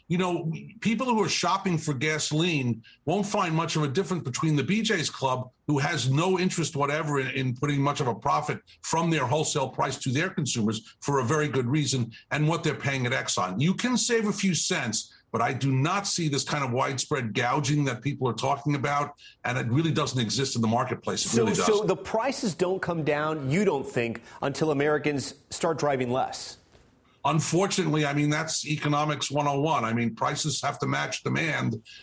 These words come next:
Speaker 1: at some point, and so far, um, the demand has not been coming down based upon the prices. So, uh, I think we're going to get some relief.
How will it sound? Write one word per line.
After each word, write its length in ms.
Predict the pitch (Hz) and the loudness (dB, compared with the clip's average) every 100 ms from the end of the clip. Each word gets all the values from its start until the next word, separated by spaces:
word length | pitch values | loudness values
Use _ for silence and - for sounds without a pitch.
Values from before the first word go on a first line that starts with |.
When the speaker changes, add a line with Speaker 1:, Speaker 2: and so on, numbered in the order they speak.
| - | -4
Speaker 1:
at 160 | 127 120 | -2 0
some 240 | 160 156 | 0 0
point, 280 | 143 165 139 | 0 0 0
and 100 | 113 | 0
so 260 | - 160 185 | 2 0 0
far, 540 | - 123 107 104 104 _ - _ | 0 0 2 0 -4 _ -20 _
um, 400 | 120 120 120 120 | 0 2 2 0
the 100 | 107 | -2
demand 480 | 123 127 131 147 139 | 0 0 0 0 -2
has 260 | 113 117 113 | -2 -2 0
not 480 | 117 143 147 - - - | 2 2 0 -4 -10 -2
been 180 | 120 | 0
coming 320 | 113 135 127 117 | 0 0 0 2
down 420 | 123 135 127 104 | 2 0 0 0
based 280 | 117 113 - | 0 -2 -4
upon 320 | - 120 117 | -2 0 2
the 80 | 110 | 0
prices. 560 | 127 135 117 - - | -2 -2 -2 -4 -2
So, 420 | - 123 113 101 104 - - | 0 0 2 0 -6 -18 -6
uh, 240 | 110 113 - | 0 0 0
I 80 | 127 | -2
think 240 | 120 165 | -2 0
we're 80 | 190 | 0
going 220 | 175 180 | 0 -2
to 40 | 175 | -2
get 200 | 175 165 | -2 0
some 200 | 175 165 | 0 0
relief. 520 | 156 165 202 196 | 0 0 0 -2